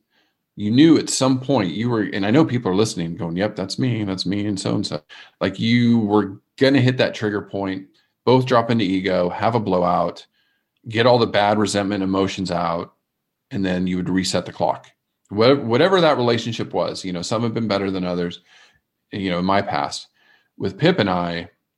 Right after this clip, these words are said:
now with this awareness, now it's, it's growth as a couple. It's, it's growth with your personal selves. I mean, it starts with you. So when you have that awareness, "Okay, I know when Pip's in ego," or I know when,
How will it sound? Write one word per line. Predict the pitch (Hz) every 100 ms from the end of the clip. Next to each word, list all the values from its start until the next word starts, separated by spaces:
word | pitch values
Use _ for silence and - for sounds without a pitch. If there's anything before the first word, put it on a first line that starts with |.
| _ 101
now | 101 113 127
with | 107
this | 107 -
awareness, | 85 95 98 87 82 - -
now | - 95 104 127 123
it's, | 104 95 - - -
it's | 87
growth | - 82 85 90 107 117 - -
as | 95 82
a |
couple. | - 98 - - - _ _ _ _ _
It's, | 101 - - - -
it's | 95 -
growth | - 90 98 117 127 - _ _
with | 107 -
your | 131
personal | - 160 -
selves. | - - 180 101
I |
mean, | 107 107
it |
starts | - 202 -
with | 135
you. | 175 95 90 - _ _ _ _
So | - 113
when | 107
you | 110
have | 101 120 143
that | 139
awareness, | 110 117 117 107 107 -
"Okay, | 110 107 80 - _ _ _ _ _ _ _ - -
I | 117
know | 120
when | 113 107
Pip's | 120 -
in | 117
ego," | 98 82 - 76
or | 80 92
I | 98
know | 110 107
when, | 110 101